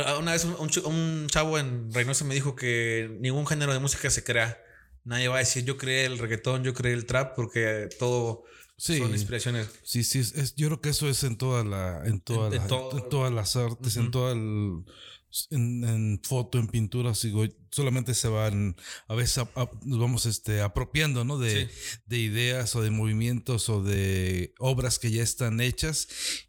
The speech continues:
Speaker 2: <clears throat> y las vamos, eh, recreando tal, tal, tal
Speaker 1: Y
Speaker 2: vez.
Speaker 1: eso, eso ayuda, te ha,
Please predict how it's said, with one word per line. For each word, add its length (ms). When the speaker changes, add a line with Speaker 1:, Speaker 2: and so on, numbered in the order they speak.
Speaker 2:
<clears throat> 300
y 80
las 200
vamos, 400
eh, 360
recreando 840
tal, 280
tal, 400
tal 160
Speaker 1:
Y 60
Speaker 2:
vez. 160
Speaker 1:
eso, 40
eso 280
ayuda, 360
te 220
ha, 120